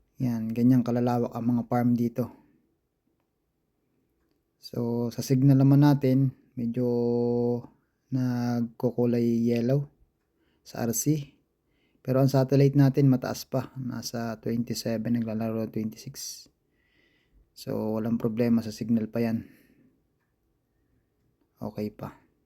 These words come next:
Kasi parang humina din ang signal itong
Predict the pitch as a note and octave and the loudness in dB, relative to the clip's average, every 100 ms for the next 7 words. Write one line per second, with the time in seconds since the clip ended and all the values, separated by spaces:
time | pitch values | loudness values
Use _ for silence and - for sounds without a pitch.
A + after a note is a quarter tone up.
0 | _ _ _ _ _ _ _ _ _ _ | _ _ _ _ _ _ _ _ _ _
1 | _ _ _ _ _ _ _ _ - C3+ | _ _ _ _ _ _ _ _ -12 -4
2 | C#3 C3+ C3 B2+ B2+ C3+ C3 C3 B2 C3+ | -2 2 2 4 4 6 6 4 2 2
3 | C3 C3+ B2+ C3+ B2+ B2+ B2 B2 - B2+ | 2 2 2 4 6 4 2 0 -4 0